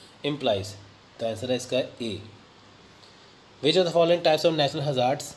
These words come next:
have the highest potential to cause damage to human? आंसर है डी, drought and flood। देखिए सबसे ज़्यादा नुकसान किससे होता है? Drought and flood से।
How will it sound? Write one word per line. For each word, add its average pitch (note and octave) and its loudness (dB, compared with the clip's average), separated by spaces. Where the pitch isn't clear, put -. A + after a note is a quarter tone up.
have C3 0
the C3 -2
highest B2 -4
potential B2+ -4
to C#3+ -2
cause C#3 2
damage A#2+ 0
to C#3 -4
human? G#2 -6
आंसर A#2 -6
है A#2+ -4
डी, A#2+ -4
drought A2+ 0
and A#2+ -8
flood। G2 -6
देखिए B2 -4
सबसे A#2+ -6
ज़्यादा C3 0
नुकसान B2+ -4
किससे B2+ -6
होता C3 -6
है? C3+ -6
Drought A2+ -4
and A2 -10
flood G#2+ -8
से। B2+ -12